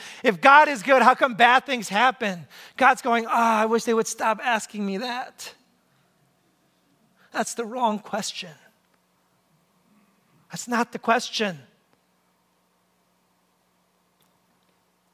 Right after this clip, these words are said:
"How can a good God let good, bad things happen?" Ah, that's not the question. I know that's, that's a sort of a unfair, sideways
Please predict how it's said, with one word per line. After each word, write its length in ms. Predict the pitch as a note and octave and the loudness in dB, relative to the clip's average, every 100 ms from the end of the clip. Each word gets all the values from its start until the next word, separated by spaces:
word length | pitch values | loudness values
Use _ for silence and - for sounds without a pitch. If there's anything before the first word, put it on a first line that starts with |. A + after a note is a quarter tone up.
| _ _ _ _ _ | _ _ _ _ _
"How 160 | - C4 | 2 2
can 180 | B3+ A#3+ | 2 -2
a 60 | |
good 240 | F#3 B3 B3 | 2 0 2
God 280 | A#3 A#3 A3+ | 4 4 2
let 340 | G#3+ - _ | -2 -6 _
good, 340 | A3 G#3+ _ | -4 -4 _
bad 280 | - A3+ A3+ | 0 0 0
things 180 | A#3+ A3 | -6 -6
happen?" 560 | F3 A#3 - G#3 D#3 B2 _ _ _ _ _ - | -2 -2 -2 -6 -8 -14 _ _ _ _ _ -6
Ah, 260 | G#3+ G#3 F#3+ | -2 -2 -4
that's 240 | G3 - | -6 -8
not 260 | G#3+ A3+ - | -6 -6 -6
the 60 | |
question. 600 | - A3+ A3 - F3+ D#3+ C3+ _ _ _ _ _ _ _ _ _ _ _ _ _ _ _ _ _ _ _ _ _ _ _ _ _ _ _ _ _ _ - | -8 -6 -6 -8 -12 -16 -20 _ _ _ _ _ _ _ _ _ _ _ _ _ _ _ _ _ _ _ _ _ _ _ _ _ _ _ _ _ _ -6
I 100 | F3+ | -2
know 220 | G#3+ G#3+ | 0 0
that's, 220 | F#3+ - | -2 -4
that's 220 | - F3 | -8 -8
a 40 | G3 | -8
sort 220 | A3 G3+ | -6 -4
of 80 | F#3+ | -2
a 180 | F#3 D#3+ - - _ _ _ | -2 -4 -14 -20 _ _ _
unfair, 480 | F#3+ A3 F#3 A3+ G#3+ | -2 -2 -2 -2 -2
sideways 1200 | - A3 G#3 A3 G3+ G#3 G3 F#3+ E3+ - - - | 0 2 2 2 -2 -2 0 -2 -4 -10 -14 -16